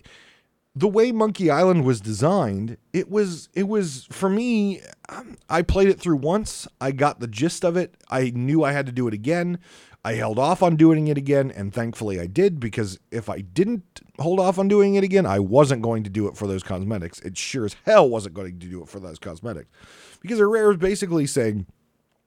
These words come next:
"If you a hundred percent of this, I don't respect the time you put into my content, do it again." That was the, that was the message.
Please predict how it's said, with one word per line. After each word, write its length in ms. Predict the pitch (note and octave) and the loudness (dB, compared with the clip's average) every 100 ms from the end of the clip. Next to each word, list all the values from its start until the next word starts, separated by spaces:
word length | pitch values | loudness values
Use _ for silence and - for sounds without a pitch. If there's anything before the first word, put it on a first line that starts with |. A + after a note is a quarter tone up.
| _ - | _ -6
"If 140 | B2 | -2
you 180 | C#3+ F#3 | 4 6
a 60 | D#3+ | 6
hundred 260 | E3+ E3+ | 4 2
percent 260 | C3+ - B2+ | 0 -2 -4
of 100 | F2+ | -4
this, 260 | F2 C3 _ _ - - | -10 -12 _ _ -20 -8
I 80 | B2 | -2
don't 180 | D3+ | -2
respect 400 | C#3+ D3 - C3 | -2 -2 -2 -2
the 80 | - | -4
time 300 | C#3+ C3 A2+ | -4 -4 -2
you 80 | A#2 | -6
put 200 | - A#2 | -4 -4
into 140 | A#2 | -4
my 200 | A#2+ A2 | -6 -6
content, 460 | G#2 A#2 D3 G3 F#3+ - - | -6 -6 -2 -4 -4 -14 -12
do 200 | G2 G#2+ | -6 -4
it 80 | F#2 | -4
again." 240 | D#2+ - _ _ | -8 -14 _ _
That 320 | F#2+ C3 D3+ | -2 0 0
was 200 | - E3+ | 2 2
the, 200 | C#3+ C#3+ D3 | 2 -8 -4
that 240 | C3 C3+ | -2 0
was 160 | C#3+ A2 | -2 -2
the 60 | |
message. 460 | A2+ F2 A#1 G#1 - | -6 -8 -14 -20 -20